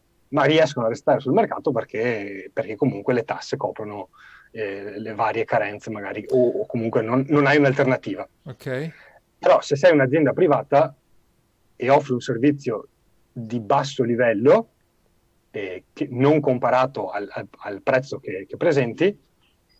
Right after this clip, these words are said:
Speaker 1: ci sarà qualcuno che arriva a farti concorrenza e che ti mette fuori, fuori mercato.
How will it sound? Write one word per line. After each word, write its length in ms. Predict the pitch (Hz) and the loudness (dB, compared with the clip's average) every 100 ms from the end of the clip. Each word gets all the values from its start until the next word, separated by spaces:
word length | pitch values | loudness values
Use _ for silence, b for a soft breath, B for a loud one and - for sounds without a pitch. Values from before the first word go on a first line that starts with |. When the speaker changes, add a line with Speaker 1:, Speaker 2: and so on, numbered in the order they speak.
| _ _ | _ _
Speaker 1:
ci 120 | - | -8
sarà 200 | - 127 | 0 2
qualcuno 400 | 143 135 131 135 | 4 2 2 0
che 240 | 147 127 113 | 2 0 0
arriva 340 | - 113 120 139 | -4 -2 2 2
a 40 | |
farti 280 | - 113 - | 2 -2 -2
concorrenza 680 | 113 104 190 110 101 - | -6 2 2 2 -2 0
e 40 | 127 | 0
che 140 | 110 | -2
ti 100 | - | -10
mette 240 | 101 104 - | -10 -6 -6
fuori, 560 | - 104 104 95 95 | -6 -6 -6 -8 -12
fuori 220 | - 107 104 | -10 -8 -6
mercato. 520 | 92 - - - | -4 -4 -4 -6